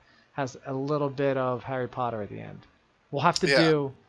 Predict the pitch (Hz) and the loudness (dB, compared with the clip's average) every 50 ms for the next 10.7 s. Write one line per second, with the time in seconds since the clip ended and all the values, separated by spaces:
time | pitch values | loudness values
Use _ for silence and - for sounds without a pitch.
0 | _ _ - - _ _ _ _ 160 160 165 208 220 - 277 208 180 220 226 220 | _ _ -20 -20 _ _ _ _ 2 4 6 6 6 4 2 2 2 2 4 8
1 | 208 180 160 - 151 143 143 143 143 139 139 135 135 127 131 120 - - 127 120 | 8 8 8 6 2 0 0 0 0 2 2 2 0 0 -2 -4 -4 -2 -2 -2
2 | 117 117 107 123 117 113 107 - - 156 165 180 180 185 185 175 - 156 151 147 | -2 -2 -2 -2 -4 -4 -6 -6 -2 0 2 2 4 2 0 2 2 4 6 6
3 | 143 139 143 139 139 135 127 127 - - - _ _ _ - - 143 139 135 135 | 4 4 2 0 0 0 -2 -6 -10 -18 -20 _ _ _ -6 -4 -2 -2 -2 -2
4 | 131 131 123 123 120 113 - - _ _ _ _ _ _ _ _ _ _ - 143 | -2 -4 -4 -6 -8 -10 -14 -18 _ _ _ _ _ _ _ _ _ _ -6 -6
5 | 135 139 139 139 139 135 143 139 139 131 131 123 113 120 - _ _ _ _ - | -4 0 0 0 2 2 2 0 2 2 0 0 -2 -6 -12 _ _ _ _ -12
6 | - - 160 143 120 123 - - - - - - - - - - 147 135 123 110 | -6 -4 -2 -2 -2 -4 -8 -10 -10 -8 -6 -6 -6 -6 -6 -6 -4 -4 -4 -4
7 | 107 104 104 104 - 110 104 101 87 - _ _ _ - - - - 151 131 123 | -4 -6 -8 -6 -6 -6 -6 -6 -8 -10 _ _ _ -16 -16 -6 -4 -2 -2 -2
8 | 120 117 120 120 117 113 107 104 101 104 - 110 104 104 - 139 117 104 139 123 | -4 -6 -6 -6 -6 -6 -6 -6 -8 -8 -10 -12 -12 -10 -8 -8 -8 -6 -8 -8
9 | 117 110 107 - - 120 110 101 - - 120 117 110 104 104 - _ _ _ _ | -6 -8 -8 -6 -4 -4 -4 -6 -8 -10 -10 -10 -10 -10 -12 -14 _ _ _ _
10 | _ _ - 131 120 135 135 - 139 127 123 127 117 - | _ _ -10 -6 -4 -4 -4 -4 -4 -8 -8 -8 -10 -12